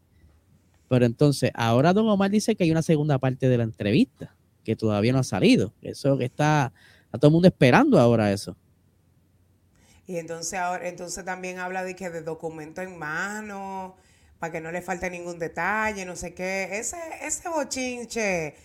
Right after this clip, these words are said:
Speaker 2: yo creo que ese bochinche va a seguir por mucho rato. Hay que
Speaker 1: Sí.
Speaker 2: ver, eh, Eliezer, que hay que ver qué lo puede frenar, eh,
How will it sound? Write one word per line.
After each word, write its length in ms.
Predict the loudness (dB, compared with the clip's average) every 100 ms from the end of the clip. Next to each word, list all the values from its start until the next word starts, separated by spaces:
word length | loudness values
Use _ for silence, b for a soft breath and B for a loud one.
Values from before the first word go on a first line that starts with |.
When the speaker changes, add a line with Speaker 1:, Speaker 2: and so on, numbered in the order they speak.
| b b b -8
Speaker 2:
yo 160 | -6
creo 220 | -4 -4
que 220 | -2 -2 -2
ese 140 | -2
bochinche 440 | -4 -4 -4 -6 -8 -2
va 80 | -2
a 40 |
seguir 480 | 0 -4 -4 -4 -4
por 140 | -6 -8
mucho 280 | -8 -6 -2
rato. 440 | 0 0 -2 -4
Hay 220 | -2 -4
que 200 | -4 2
Speaker 1:
Sí. 0 |
Speaker 2:
ver, 720 | 2 4 2 0 -2 -4 -8 -10 _ b b b b b -8
eh, 300 | -6 -6 -6
Eliezer, 720 | -10 -12 -10 -10 -8 -12 -14
que 220 | -10 -6
hay 160 | -2 -2
que 140 | 0
ver 200 | 0 -2
qué 180 | 0 0
lo 140 | 0 0
puede 200 | -2 0
frenar, 640 | -2 0 0 0 0 -4 _ b b b b b b _ -4
eh, 1000 | 0 2 2 0 -2 -4 -8 -12 -16